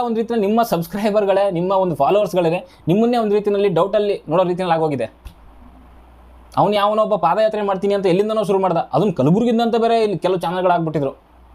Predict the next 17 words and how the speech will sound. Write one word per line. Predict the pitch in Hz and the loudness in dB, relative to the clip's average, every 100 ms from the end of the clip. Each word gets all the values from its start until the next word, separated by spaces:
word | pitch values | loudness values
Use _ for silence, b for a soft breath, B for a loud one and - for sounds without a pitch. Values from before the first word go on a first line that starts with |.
| - - - - - - - - | -20 -20 -20 -20 -20 -20 -12 -2
ಹಾಂ, | 160 151 | -2 0
ಅವ್ನು | 127 214 175 | 0 0 2
ತೆವಲು | 165 208 | 0 0
ತೀರ್ಸ್ಕೊಳ್ಳಿಕ್ಕೋಸ್ಕರ | 180 175 180 175 156 143 - 120 | -2 -2 0 0 -2 -4 -2 -2
ಅವ್ನ | 120 165 | 0 0
ಪಾದಯಾತ್ರೆನ | 160 151 196 185 180 | 0 0 0 -2 -2
ನಾಟಕ | 160 131 190 | -2 -2 0
ಬೇರೆ | 175 160 | 0 -2
ಮಾಡ್ಬಿಟ್ಟ. | 139 120 113 - - - | -2 -6 -10 -16 -20 -4
ಇವಾಗ | 147 185 | 0 2
ಏನು | 190 | 0
ಮಾಡ್ತಾವನೆ? | 190 170 175 180 190 - - - - - | -2 -2 -2 -4 -8 -16 -20 -20 -14 -4
ದರ್ಶನ್, | 160 170 202 | -2 0 0
ದರ್ಶನ್ | 185 185 185 | 0 0 -2
ಅಂತ | 190 | 0
ಹಿಂದೆ | 170 175 | 0 0
ಬಿದ್ದವನೆ. | 147 135 101 | 0 -4 -6